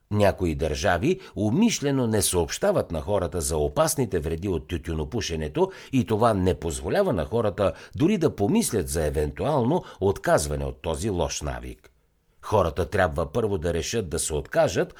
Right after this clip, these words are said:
а след това да положат сериозни усилия, за да осъществят действително това свое решение, въпреки че знаят достатъчно за вредите от тютюнопушенето.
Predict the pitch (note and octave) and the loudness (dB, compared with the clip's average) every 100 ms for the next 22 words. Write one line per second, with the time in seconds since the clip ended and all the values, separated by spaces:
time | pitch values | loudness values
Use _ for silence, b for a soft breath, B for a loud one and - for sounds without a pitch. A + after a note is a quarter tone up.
0 | B - - - F3 G3+ A3 G3+ D3 G#2 | B -2 0 2 2 2 2 0 2 -2
1 | G2 A#2+ A2 G2+ D#2 B - - D2 E2 | -2 0 0 0 -4 B -2 0 0 0
2 | D#3 F#3 D3 D#2 - F2 D2+ C3+ F#3 B | 0 0 0 0 -2 0 0 0 -2 B
3 | G2+ A2+ G2+ F#2+ - E2 - D#2 - E3 | 0 2 2 2 2 0 -2 -2 -2 -2
4 | D3 E2 D#2 - - A#3 G3+ D3 A2+ B | -2 0 0 0 -2 2 2 4 2 B
5 | B - F#2+ E2+ - E2+ C#2+ C#2+ - F#2+ | B -2 0 0 0 -2 0 -2 0 0
6 | D#2+ C3 F#3 B - B3+ A#3 G#3 B2+ E2+ | 0 -2 -2 B -2 0 0 -2 -4 -2
7 | E2+ D#2+ A#2+ G2 C#2+ D2 - E3 G3+ G3 | -4 -2 -2 -2 -4 -6 -2 -2 0 -2
8 | - F3 C#3 B F2+ A2 C#3+ D3+ D3 D#3+ | -2 -4 -4 B -2 2 2 2 0 0
9 | - D2 C#2 F2+ F2 G2 G#2 D2+ B1+ C2 | 0 -4 -4 -6 -2 -4 -4 -6 -8 -8
10 | C2 B1+ C2 | -10 -10 -12